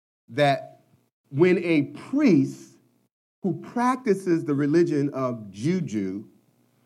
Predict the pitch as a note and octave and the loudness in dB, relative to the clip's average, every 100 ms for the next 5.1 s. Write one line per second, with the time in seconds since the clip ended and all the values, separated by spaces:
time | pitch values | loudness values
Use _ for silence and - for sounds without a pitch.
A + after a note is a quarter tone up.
0 | _ _ _ - G3+ G3+ F3 D#3 C#3 C3 | _ _ _ 0 0 0 0 0 2 0
1 | B2 A2+ G3 F#3 D3+ E3+ D3 - C3+ D3+ | -2 2 4 4 2 2 2 2 4 4
2 | B2+ F#2+ G2 - - _ _ _ _ _ | 2 -2 -6 -14 -20 _ _ _ _ _
3 | _ _ _ _ _ _ _ B2 D3 C#3+ | _ _ _ _ _ _ _ 0 0 0
4 | A#2+ E3 D#3+ D#3 F3 G3 G#3+ A#3 A#3 A#3 | 2 2 4 2 4 6 6 6 4 2
5 | - | -6